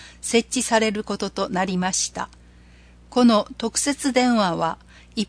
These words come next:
般電話と比べて優先的につながる仕組みで、災害時のスムーズな安否確認が期待できます。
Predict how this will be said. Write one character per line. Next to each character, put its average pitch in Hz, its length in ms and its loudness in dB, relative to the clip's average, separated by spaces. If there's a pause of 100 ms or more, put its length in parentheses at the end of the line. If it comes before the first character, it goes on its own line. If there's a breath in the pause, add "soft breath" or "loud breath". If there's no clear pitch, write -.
(120)
般 302 260 8
電 294 220 6
話 269 140 4
と 202 140 -2
比 - 160 -4 (140)
べ 170 120 -4
て 175 320 -6 (140)
優 254 240 2
先 302 340 4
的 240 260 -2
に 208 140 0
つ - 180 -4
な 226 160 4
が 220 120 2
る 196 100 -2
仕 - 180 -2
組 185 280 0
み 165 40 -4
で、 - 220 -6 (560 soft breath)
災 240 340 2
害 233 280 4
時 196 180 -2
の 196 240 0
ス - 240 2
ム 311 140 8
ー 294 80 6
ズ 208 180 -4
な 185 340 0
安 262 320 2
否 220 140 -8
確 - 340 -4
認 214 240 4
が 175 160 -2
期 - 180 -14
待 202 260 0
で 180 120 -8
き 190 180 -6
ま 180 140 -2
す。 - 320 -10